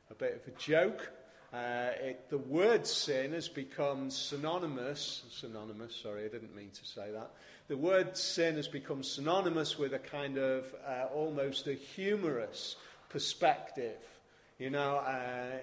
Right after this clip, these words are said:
if you've been a, been a bit of a, a bad boy or a bad girl at the office Christmas party, you know, "Ha ha, have you sinned?" The reality is we know that those kind of situations are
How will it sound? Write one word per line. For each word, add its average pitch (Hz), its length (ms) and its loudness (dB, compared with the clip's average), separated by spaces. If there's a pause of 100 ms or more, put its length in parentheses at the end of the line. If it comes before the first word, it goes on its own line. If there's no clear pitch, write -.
if 135 160 -10
you've - 140 -8
been 139 200 -4
a, 123 380 -6
been 131 220 -4
a 120 40 -8
bit 131 320 -2
of 127 200 -6
a, 117 240 0 (260)
a 120 40 -10 (100)
bad 123 280 -2
boy 139 260 2
or 120 140 0
a 110 40 -6
bad 117 200 -2 (100)
girl 135 340 2
at - 120 -8
the 135 120 -4
office 123 360 -6
Christmas 117 480 -10
party, 139 520 -2
you 117 60 -6
know, 113 260 -6
"Ha 123 220 2
ha, 117 300 0
have 120 220 -4
you 120 80 -10
sinned?" 151 400 -2 (420)
The 131 100 -4
reality 165 540 4
is 135 220 -2
we 127 100 -6
know 131 380 0 (160)
that 120 160 -8
those 156 220 0
kind 139 240 -6
of 110 80 -10
situations 117 880 -8
are 127 420 0